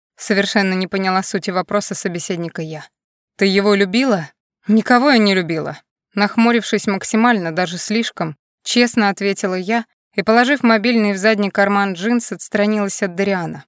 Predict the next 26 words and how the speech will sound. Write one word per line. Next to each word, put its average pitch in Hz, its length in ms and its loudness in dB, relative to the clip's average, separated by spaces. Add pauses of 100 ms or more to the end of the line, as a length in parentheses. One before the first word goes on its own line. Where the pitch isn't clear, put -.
(320)
после 220 280 0
чего 240 260 0
аккуратно 226 500 2
потянулась 220 600 0
к - 80 -20
лежащему 196 680 0
у 214 60 0
моей 202 340 2
ноги 185 280 -4
торшеру. 160 600 -6 (640)
Подняв 220 380 0
его 240 280 0
и 233 100 0
убедившись 214 640 -4
в - 100 -16
том, 214 240 0
что - 200 -4
он 202 140 0
всё - 180 -2
ещё 202 240 -4
способен 190 540 -2
работать, 190 560 -2 (400)
хоть 240 220 2
немного 202 400 2
и 190 80 0
мигает, 196 600 0